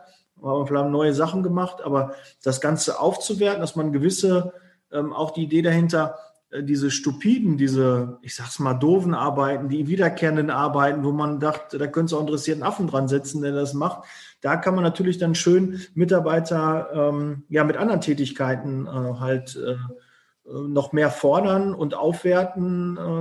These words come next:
weil man dann vielleicht auch mehr Zeit hat für die wichtigen Dinge, die persönlichen Gespräche, Kritikgespräche, sonst alles, was noch so anfällt, zusätzlich zu der normalen Tätigkeit, wo man dann sagt, ich bin schon siebzig, achtzig Prozent mit den normalen,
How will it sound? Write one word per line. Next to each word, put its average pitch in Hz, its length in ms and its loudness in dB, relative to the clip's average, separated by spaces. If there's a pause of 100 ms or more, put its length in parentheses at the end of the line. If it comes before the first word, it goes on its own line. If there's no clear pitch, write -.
weil 151 140 -2
man 156 100 -2
dann 156 140 -2
vielleicht 156 200 -4
auch 151 120 -2
mehr 160 260 0 (220)
Zeit 165 260 0
hat 156 120 2
für - 120 -6
die 143 160 0
wichtigen 170 460 2
Dinge, 127 240 4
die 120 380 0 (360)
persönlichen 160 500 4
Gespräche, 147 1040 2
Kritikgespräche, 151 880 -2
sonst 151 320 -2
alles, 151 240 -4
was 156 160 -2
noch 151 140 -2
so 156 160 -2
anfällt, 160 500 0 (300)
zusätzlich 143 960 2
zu 143 240 0
der 135 160 2
normalen 135 400 0
Tätigkeit, 170 680 0 (340)
wo 143 60 -2
man 147 100 0
dann 143 100 0
sagt, 160 220 2
ich 135 80 -8
bin 165 120 2
schon 160 300 2
siebzig, 160 320 -2
achtzig 160 240 -4
Prozent 160 380 -2
mit 147 100 -6
den 151 80 0
normalen, 151 480 2